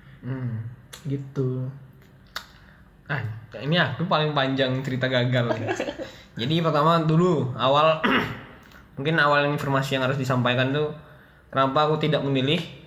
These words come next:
Speaker 1: kuliah di Jambi. Bahkan aku tidak,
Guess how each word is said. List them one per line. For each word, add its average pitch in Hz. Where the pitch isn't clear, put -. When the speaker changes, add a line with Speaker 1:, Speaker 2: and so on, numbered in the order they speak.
Speaker 1:
kuliah 143
di 143
Jambi. 120
Bahkan 147
aku 190
tidak, 143